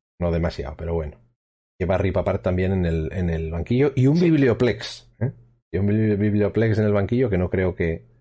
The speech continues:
Speaker 1: lo haya metido muchas veces, pero nunca sabes, ¿no?
Speaker 2: Eh, esto es contra mazos que te pueden aguantar para cuando te vacíe la mano seguir.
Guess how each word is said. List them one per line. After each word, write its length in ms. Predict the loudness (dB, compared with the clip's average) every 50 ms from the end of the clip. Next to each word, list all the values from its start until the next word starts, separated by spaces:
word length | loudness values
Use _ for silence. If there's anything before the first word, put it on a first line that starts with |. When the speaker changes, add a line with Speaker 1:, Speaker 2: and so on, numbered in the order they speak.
| _ _ -2
Speaker 1:
lo 60 | 0
haya 100 | 0 2
metido 300 | 0 0 0 0 0 0
muchas 260 | 0 0 0 0 0 0
veces, 220 | 0 0 0 -2
pero 140 | -2 -4 -2
nunca 200 | -2 -2 -2 -4
sabes, 340 | -6 -6 -10 -12 -12 -10 -6
¿no? 140 | -6 -6 -6 -10 _ _ _ _ -2
Speaker 2:
Eh, 600 | 0 2 2 2 2 2 2 2 2 0 -2 -4 -6
esto 320 | -6 -6 -6 _ -4 -4
es 80 | -4 -4
contra 320 | -4 -8 -4 -2 -2 -2
mazos 240 | 0 -2 -2 -2 -4
que 80 | -6 -4
te 120 | -4 -4
pueden 260 | -2 -2 -2 0 0
aguantar 520 | 0 0 0 0 -2 -2 0 0 0 0 0
para 120 | -4 -2
cuando 200 | 0 0 0 0
te 80 | 2 0
vacíe 200 | 0 0 0 0
la 100 | 0 0
mano 220 | 0 2 0 0 0
seguir. 300 | 0 -2 -2 -4 -4